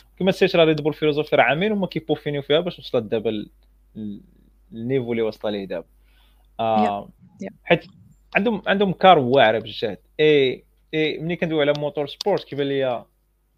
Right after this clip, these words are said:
Speaker 1: غير باش يكون عندنا البالانس في الديسكسيون. ما، متفق معك انا. It's، it's، it's، it hurts the sport وبلا بلا بلا. ولكن from the other hand,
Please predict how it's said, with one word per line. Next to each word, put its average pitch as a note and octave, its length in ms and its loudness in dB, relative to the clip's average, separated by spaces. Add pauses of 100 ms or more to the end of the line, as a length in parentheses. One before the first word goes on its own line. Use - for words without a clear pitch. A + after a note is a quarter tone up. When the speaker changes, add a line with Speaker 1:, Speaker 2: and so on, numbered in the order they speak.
(380)
Speaker 1:
غير E3 100 0
باش F3+ 180 -2
يكون D3+ 220 -6
عندنا C3 160 -4
البالانس B2 340 -4
في - 100 -14
الديسكسيون. A#2 540 -12
ما، A#2 160 -10 (180)
متفق A#2+ 500 -12
معك G#2 160 -12 (120)
انا. G#2+ 80 -10
It's، - 600 -14
it's، - 180 -16 (180)
it's، - 120 -20 (140)
it C#3+ 80 -8
hurts C3+ 280 -4
the B2+ 140 -10
sport A#2+ 380 -8
وبلا A2+ 180 -6
بلا A2 160 -6
بلا. B2 140 -6
ولكن C3 380 -4 (540)
from D#3+ 160 -4
the D#3 80 0
other D3 320 2
hand, D#3+ 240 -2